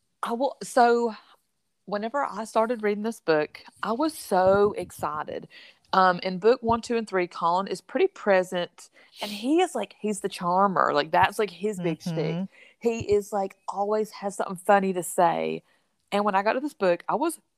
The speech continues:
Speaker 1: shocked beyond belief. He's thirty-three years old. I'm like, "This is,
Speaker 2: That
Speaker 1: this is
Speaker 2: was
Speaker 1: a
Speaker 2: such a
Speaker 1: grown man."
Speaker 2: turn off. I was like, "Why are you such a fool and you're thirty-three?"
Speaker 1: All,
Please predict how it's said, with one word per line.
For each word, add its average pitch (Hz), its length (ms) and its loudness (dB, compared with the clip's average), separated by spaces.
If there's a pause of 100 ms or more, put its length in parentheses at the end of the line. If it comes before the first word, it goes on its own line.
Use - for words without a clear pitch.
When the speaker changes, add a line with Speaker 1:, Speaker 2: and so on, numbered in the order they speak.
(120)
Speaker 1:
shocked - 540 -4
beyond 202 260 -4
belief. 165 300 -6 (120)
He's 339 240 -6
thirty-three 170 640 -2
years 143 220 -4
old. 123 380 -2
I'm 220 120 -2
like, 226 160 2 (360)
"This 554 180 6
is, 226 120 2
Speaker 2:
That 220 280 8
Speaker 1:
this 494 160 4
is 294 120 0
Speaker 2:
was 208 80 4
Speaker 1:
a 202 40 -2
Speaker 2:
such 339 260 8
a - 60 8
Speaker 1:
grown 214 260 -2
man." - 20 -4
Speaker 2:
turn 311 260 2
off. 226 760 6
I 311 140 8
was 359 220 6
like, 330 360 6 (120)
"Why 254 280 0
are 370 80 2
you 349 200 2
such - 320 0
a 302 80 2
fool 262 580 0
and 220 200 0
you're 208 160 -2
thirty-three?" 190 1400 0
Speaker 1:
All, 285 440 2